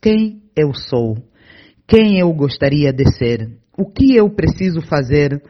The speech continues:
para me tornar quem eu quero ser?" Este raciocínio é uma das bases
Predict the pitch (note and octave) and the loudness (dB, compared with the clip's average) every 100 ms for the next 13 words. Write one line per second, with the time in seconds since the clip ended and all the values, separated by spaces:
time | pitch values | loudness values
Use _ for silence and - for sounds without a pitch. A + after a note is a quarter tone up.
0 | _ _ _ _ D3+ D3+ D3 D3 - D3 | _ _ _ _ 0 0 2 -2 0 -2
1 | D3 D#3 F3+ F#3 - - - C4 B3+ - | 2 2 4 2 -2 -2 2 4 4 0
2 | - D#3+ D#3 D#3+ C3+ C3+ B2+ - A#2 G2+ | 0 2 2 0 -2 -2 -2 -4 -6 -6
3 | A2+ - _ _ _ _ _ - F#3 G3+ | -10 -16 _ _ _ _ _ 0 4 4
4 | - - D3+ C#3+ C#3 C#3+ - E3+ E3+ E3+ | 2 -2 -2 -2 -4 -6 -6 -4 -4 -8
5 | - F#3 F3 G#3 A#3 G#3 D#3+ D3 B2+ B2 | -8 -6 -4 -2 -2 -2 -4 -6 -6 -2
6 | F3+ F3+ D3 A2+ A2 - | 0 0 -4 -6 -6 -8